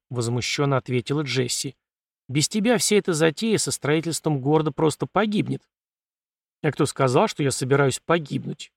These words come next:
неожиданно спросил Ли. "Считаешь себя неуязвимым?" —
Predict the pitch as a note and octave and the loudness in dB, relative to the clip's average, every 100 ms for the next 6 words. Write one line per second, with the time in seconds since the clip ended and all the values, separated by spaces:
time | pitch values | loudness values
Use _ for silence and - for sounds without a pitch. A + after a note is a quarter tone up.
0 | - C3+ C3 C3 C#3+ C#3 - C3 - D#3+ | -4 2 2 2 0 -2 -2 -2 0 0
1 | D#3+ D3 - _ _ _ _ _ _ _ | 0 0 -4 _ _ _ _ _ _ _
2 | _ - - E3+ D#3+ D3 C#3 D#3 D3 D3 | _ -6 -2 2 4 6 4 2 4 6
3 | D3 D3 D3 B2 C3 C3+ F#3 | 6 4 2 2 2 2 2